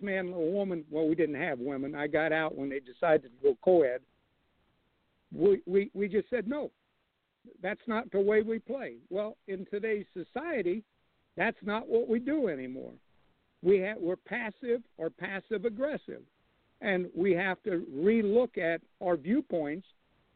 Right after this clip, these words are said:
as, how do I persuade you to follow the Constitution? All I do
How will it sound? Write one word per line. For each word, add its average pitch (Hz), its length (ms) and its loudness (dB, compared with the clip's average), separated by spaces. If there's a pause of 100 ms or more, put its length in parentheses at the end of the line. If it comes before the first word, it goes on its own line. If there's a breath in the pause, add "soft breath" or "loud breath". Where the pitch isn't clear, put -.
(160)
as, 180 240 4 (140)
how 220 280 -2
do 226 240 2
I 214 140 0
persuade 196 720 2
you 190 480 2 (400)
to 185 80 2
follow 202 420 2
the 175 140 -2
Constitution? 185 880 0 (540)
All 233 240 0
I 262 160 -2
do 185 280 4